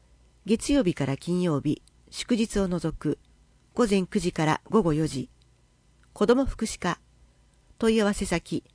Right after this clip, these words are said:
子ども福祉課、電話四四四三一七三、ファックス四四三二五七一。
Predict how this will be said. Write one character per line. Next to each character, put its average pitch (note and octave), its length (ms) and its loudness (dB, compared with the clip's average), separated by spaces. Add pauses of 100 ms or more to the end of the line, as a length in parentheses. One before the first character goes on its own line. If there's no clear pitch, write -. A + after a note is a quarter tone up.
(180)
子 G#3 140 -2
ど B3+ 80 4
も B3 140 2
福 G#3+ 160 0
祉 - 120 -8
課、 F3 220 -4 (560)
電 G3 220 4
話 F#3 180 -2 (160)
四 B3 260 0
四 G#3 240 0
四 D3+ 200 -2 (200)
三 C4+ 280 0
一 - 180 -4
七 D3 220 0
三、 C3+ 260 -2 (640)
フ - 80 -4
ァ A3 60 2
ッ - 20 -14
ク - 120 -18
ス - 280 -2 (200)
四 A#3+ 240 2
四 G3+ 200 0
三 D3 280 -2 (200)
二 B3+ 220 0
五 G3+ 200 4
七 D3 220 0
一。 - 340 -4